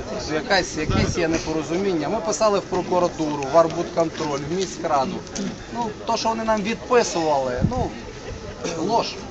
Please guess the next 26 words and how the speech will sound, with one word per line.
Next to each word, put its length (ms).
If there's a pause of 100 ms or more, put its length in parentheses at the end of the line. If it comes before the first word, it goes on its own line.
(560)
лож. 220 (1120)
От. 180 (280)
Е, 160 (220)
зараз, 640 (160)
от, 120 (340)
третього 360
березня 720 (160)
в'їхала 360
техніка 720
і 320 (960)
по-, 80
лю-, 240
люди 220
показали 520
документи 600
на 140
право 260
власності 580 (100)
і 40
сказали, 420
що 140
будуть 300 (460)
будувати 400 (640)
котедж 420
на 420 (320)
п'ять 180